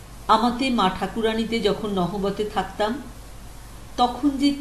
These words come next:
কি আনন্দ, তার কাছে ব্রহ্মানন্দও তুচ্ছ হয়ে যায়। এমন ঠাকুরের সঙ্গ, পূর্ণ হতেও পূর্ণ যিনি।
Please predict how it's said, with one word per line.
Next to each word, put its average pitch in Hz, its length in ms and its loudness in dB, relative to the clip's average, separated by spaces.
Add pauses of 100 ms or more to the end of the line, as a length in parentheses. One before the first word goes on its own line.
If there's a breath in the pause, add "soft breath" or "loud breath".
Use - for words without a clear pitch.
কি 254 300 0
আনন্দ, 269 640 0 (680)
তার 226 240 6
কাছে 247 300 0
ব্রহ্মানন্দও 185 920 2 (100)
তুচ্ছ 175 300 -2
হয়ে 170 280 0
যায়। 165 340 2 (1900)
এমন 247 460 4 (100)
ঠাকুরের 214 440 -2 (120)
সঙ্গ, 170 460 2 (960)
পূর্ণ 254 540 4
হতেও 240 440 2 (160)
পূর্ণ 202 440 0
যিনি। 156 560 -2